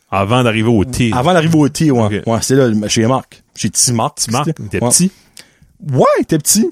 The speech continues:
Speaker 1: Ok.
Speaker 2: T'es petit niveau grandeur, pas petit niveau bédaine, là,
Speaker 1: Euh,
Speaker 2: t'es
Speaker 1: of
Speaker 2: petit,
Speaker 1: course,
Speaker 2: ouais.
Speaker 1: ouais.
Speaker 2: Ouais, ça, c'est,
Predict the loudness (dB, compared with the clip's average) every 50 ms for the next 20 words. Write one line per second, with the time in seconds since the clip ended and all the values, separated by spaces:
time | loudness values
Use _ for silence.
0 | -4 -8 -4 0 0 0 0 0 2 2 4 4 4 4 4 4 2 2 4 4
1 | 6 6 6 4 2 0 0 0 0 0 0 2 2 2 2 2 2 2 2 2
2 | 2 2 2 2 2 0 0 0 -2 -2 0 2 2 2 0 -2 -6 -8 -8 -8
3 | -8 -6 -4 -2 -2 -2 -4 -6 -10 -10 -8 -6 -4 -4 -2 0